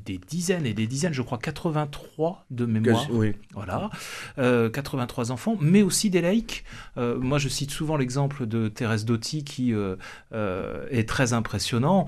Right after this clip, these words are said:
Speaker 1: Euh, dès le onze novembre quarante, on la voit manifester, euh, avec la manifestation des lycéens parisiens devant l'Arc de Triomphe en brandissant De Gaulle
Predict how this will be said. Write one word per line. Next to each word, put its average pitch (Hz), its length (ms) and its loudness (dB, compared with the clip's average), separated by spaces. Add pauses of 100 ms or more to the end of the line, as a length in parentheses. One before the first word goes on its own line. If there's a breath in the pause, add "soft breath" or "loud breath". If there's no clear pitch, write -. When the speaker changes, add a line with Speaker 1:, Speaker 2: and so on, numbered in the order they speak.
(280 loud breath)
Speaker 1:
Euh, 110 300 0
dès 139 260 6
le 131 100 6
onze 131 220 2
novembre 127 420 0
quarante, 123 460 0
on 113 60 0
la 101 120 2
voit 117 220 0
manifester, 113 880 2
euh, 92 240 0
avec 101 220 -2
la 107 80 -2
manifestation 110 880 -2
des 110 240 0
lycéens 113 420 -2
parisiens 113 640 -2 (280 loud breath)
devant 131 260 2
l'Arc 113 180 0
de 113 120 0
Triomphe 123 520 0
en 110 60 2
brandissant 117 640 0 (300 loud breath)
De 131 280 4
Gaulle 139 460 6